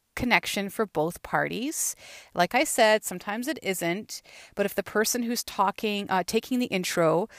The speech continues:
believes in career karma, what goes around comes around, then they'll take the time to make good on the intro. So they will reach out. They will be happy to have a coffee or a phone call with somebody new. And most people in this day and age are quite,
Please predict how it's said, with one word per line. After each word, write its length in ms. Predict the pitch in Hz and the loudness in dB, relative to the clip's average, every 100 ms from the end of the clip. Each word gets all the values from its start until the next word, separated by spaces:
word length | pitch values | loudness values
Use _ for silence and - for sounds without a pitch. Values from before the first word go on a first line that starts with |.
| - - | -20 -6
believes 360 | 180 170 170 190 | -2 -2 -2 -2
in 140 | 294 | -4
career 380 | 285 - 180 143 | -4 -2 0 0
karma, 440 | - 151 151 175 | -2 -6 -2 -4
what 200 | 202 170 | -4 -4
goes 240 | - 156 156 | -2 -2 0
around 280 | 226 254 - | 0 -2 -2
comes 320 | - 165 - | -4 -2 -2
around, 460 | 156 147 151 175 - | -2 0 -2 -4 0
then 240 | 208 196 190 | 2 2 4
they'll 360 | 202 214 277 | 4 6 4
take 220 | - 302 | 2 0
the 100 | - | -2
time 540 | 285 - 180 160 160 170 - - - - | -6 -2 0 2 -2 -6 -12 -20 -16 -2
to 120 | 214 | 0
make 180 | 202 180 | 2 2
good 240 | 180 175 - | 4 4 4
on 140 | 160 | -2
the 80 | 160 | -2
intro. 400 | - 156 - 123 | -4 -4 -4 -6
So 120 | - | -6
they 220 | 160 170 165 | -4 -2 -2
will 540 | 165 180 190 185 180 | -2 2 4 4 4
reach 280 | 180 175 - | -2 -4 2
out. 220 | 151 - | 2 2
They 140 | 165 | -2
will 480 | 160 165 170 170 170 - - - _ | -2 0 2 2 0 -4 -20 -20 _
be 100 | 202 | -8
happy 320 | 185 190 175 190 | 0 2 2 2
to 60 | |
have 120 | 180 | -2
a 40 | 165 | -2
coffee 460 | - 156 151 160 156 | 2 2 2 -2 -2
or 160 | 151 | -2
a 60 | 156 | -2
phone 260 | - 156 | -2 -2
call 420 | 156 - 151 147 156 - - - | -2 0 2 2 -4 -14 -20 -8
with 300 | 175 175 - | 0 2 2
somebody 460 | - 165 160 160 | 2 2 0 0
new. 340 | 165 160 - - - | 0 -2 -4 -8 -6
And 340 | 220 220 220 | -4 -4 -6
most 280 | 226 277 381 | -4 -2 -2
people 380 | - 262 262 226 | -4 -4 -2 -2
in 180 | 196 185 | -4 -8
this 240 | - 185 - | -10 -10 -6
day 200 | 190 180 | -2 -2
and 100 | 165 | -2
age 180 | 165 - | -4 -2
are 240 | 180 175 180 | 0 2 0
quite, 420 | - 180 175 | -2 -2 -2